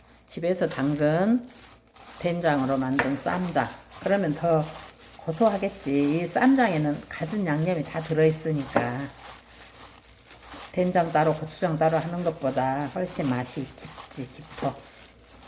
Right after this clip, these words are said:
이렇게 조물조물 간이 배게 하고 여기에 붉은 고추 하나 다 넣으면 너무 많아. 반 정도만 넣을 거야. 반만 넣어서 조물조물조물. 맛있어져라, 맛있어져라,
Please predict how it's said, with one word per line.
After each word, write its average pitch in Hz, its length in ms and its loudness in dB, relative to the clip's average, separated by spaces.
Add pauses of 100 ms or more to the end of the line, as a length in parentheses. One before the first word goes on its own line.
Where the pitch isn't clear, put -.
(120)
이렇게 135 240 -6
조물조물 143 680 0
간이 147 320 0
배게 147 340 -2
하고 165 380 0 (540)
여기에 165 460 0 (420)
붉은 269 360 6
고추 254 220 6
하나 247 300 4
다 220 200 0
넣으면 196 260 4
너무 175 180 0
많아. 165 380 0 (1080)
반 180 300 -4
정도만 151 480 -4
넣을 139 160 -4 (100)
거야. 131 160 -8 (1800)
반만 160 440 -2
넣어서 156 460 -2
조물조물조물. 180 1400 -4 (540)
맛있어져라, 165 1160 -2
맛있어져라, 160 1120 -2